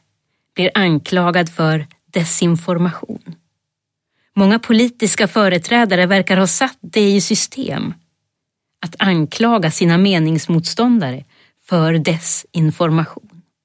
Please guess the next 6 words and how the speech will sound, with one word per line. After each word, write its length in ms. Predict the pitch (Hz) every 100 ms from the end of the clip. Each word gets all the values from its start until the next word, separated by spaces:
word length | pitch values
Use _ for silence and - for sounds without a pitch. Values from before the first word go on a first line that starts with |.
| _ _ _ _ _ _ _ _ _ _ _ _ _ _ _ _
Allt 360 | - 233 285 -
fler 400 | - 240 262 208
tycks 260 | 226 -
ha 80 | 233
glömt 600 | 185 175 285 247 - -
att 240 | 190 -